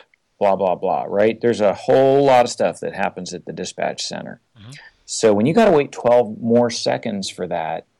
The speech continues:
Speaker 1: and you've only got five minutes and twelve seconds to get to the site to ensure a good outcome,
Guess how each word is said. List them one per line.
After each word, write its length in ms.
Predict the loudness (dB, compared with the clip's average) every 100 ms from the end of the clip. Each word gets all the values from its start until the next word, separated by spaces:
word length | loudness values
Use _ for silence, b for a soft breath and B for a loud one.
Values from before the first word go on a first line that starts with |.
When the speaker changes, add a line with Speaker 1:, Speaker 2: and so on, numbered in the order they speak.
| _ b b b -4
Speaker 1:
and 140 | 0
you've 140 | 2 4
only 260 | 4 4
got 360 | 4 2 2 -6
five 460 | -6 -4 -4 -4
minutes 500 | 0 0 0 -2 -6
and 140 | -8 -8
twelve 360 | -2 0 0
seconds 760 | 0 0 0 -2 -8 -8 -10 -14 _ _ _ _ _ -6
to 140 | -6 -6 0
get 400 | 4 4 2 -6 _ _ _ _ _ _ _ _ _ _ _ _ _ _ _
to 260 | -10 -2 0
the 100 | 0
site 640 | -2 2 2 0 -4 -14 _ _ _ _ _ _ _ _ -6
to 140 | -2
ensure 640 | 0 0 -2 0 4 4
a 100 | 4
good 220 | 0 2 4
outcome, 560 | 2 -2 -10 -12 -12